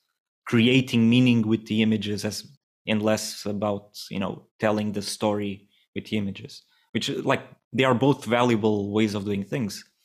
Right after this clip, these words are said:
but it's just so unique what, uh, Eisenstein was doing with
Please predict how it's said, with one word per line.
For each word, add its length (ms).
but 360
it's 200
just 240
so 160
unique 520
what, 440
uh, 160
Eisenstein 440
was 160
doing 280
with 340